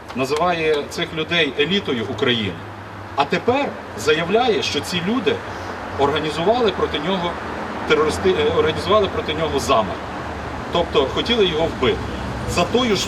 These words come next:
логікою пан Аваков мав би підтвердити, що раз він з ними разом сфотографувався, значить, він сам на себе організував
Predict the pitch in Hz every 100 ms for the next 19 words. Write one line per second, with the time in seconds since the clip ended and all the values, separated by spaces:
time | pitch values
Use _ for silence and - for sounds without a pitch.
0 | 147 151 139 143 175 190 - 170 180 165
1 | 135 127 - 202 214 - - - 139 165
2 | - 143 170 156 - - - 180 131 131
3 | 127 131 156 226 - - - 202 180 180
4 | - 190 180 135 127 - 117 - - -
5 | - 202 220 208 202 220 - - 131 135
6 | 156 165 - 170 185 220 - 302 - -
7 | - - - 131 139 143 131 131 127